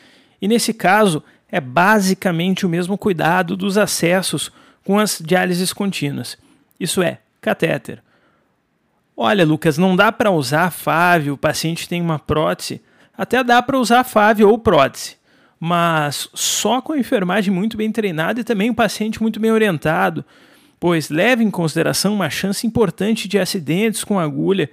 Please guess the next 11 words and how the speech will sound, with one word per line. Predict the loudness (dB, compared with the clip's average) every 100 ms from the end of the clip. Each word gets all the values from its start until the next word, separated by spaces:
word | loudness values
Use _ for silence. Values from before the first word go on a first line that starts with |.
| _ _ _
considerando | -6 -4 0 0 2 0 0 -2
aí | 0
um | -2
tempo | -2 -4 -4
de | -6
terapia | -6 -4 -4 -2 -2 -2 -6 _ _ _
de | -4
até | -2 2 0
doze | 4 6 6 4 4
horas, | 4 4 0 -4
né? | -6